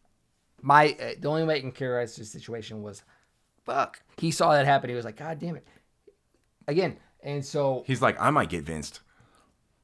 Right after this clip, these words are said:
Speaker 1: So the question, what is the, what's the big question?
Speaker 2: The, the question is, who in history was the closest to being invincible? Who was least likely to be vinced? I,
Speaker 1: Okay,
Speaker 2: I,
Speaker 1: well,
Speaker 2: I
Speaker 1: not
Speaker 2: postu-,
Speaker 1: James Garfield.
Speaker 2: I postulate living
Speaker 1: Not
Speaker 2: people.
Speaker 1: James Garfield.
Speaker 2: Yeah, I mean,
Speaker 1: Um,
Speaker 2: I've never been vinced, and so I think maybe me. Maybe I'm the closest.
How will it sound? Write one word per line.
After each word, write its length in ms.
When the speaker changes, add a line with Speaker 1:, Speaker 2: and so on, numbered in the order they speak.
Speaker 1:
So 140
the 60
question, 320
what 100
is 80
the, 100
what's 220
the 40
big 160
question? 440
Speaker 2:
The, 80
the 340
question 320
is, 100
who 160
in 100
history 340
was 140
the 60
closest 560
to 60
being 300
invincible? 680
Who 120
was 160
least 220
likely 240
to 40
be 120
vinced? 280
I, 100
Speaker 1:
Okay, 140
Speaker 2:
I, 200
Speaker 1:
well, 100
Speaker 2:
I 20
Speaker 1:
not 300
Speaker 2:
postu-, 140
Speaker 1:
James 260
Garfield. 340
Speaker 2:
I 60
postulate 560
living 300
Speaker 1:
Not 340
Speaker 2:
people. 140
Speaker 1:
James 320
Garfield. 340
Speaker 2:
Yeah, 140
I 40
mean, 140
Speaker 1:
Um, 220
Speaker 2:
I've 240
never 180
been 180
vinced, 420
and 200
so 100
I 140
think 240
maybe 240
me. 240
Maybe 260
I'm 220
the 80
closest. 440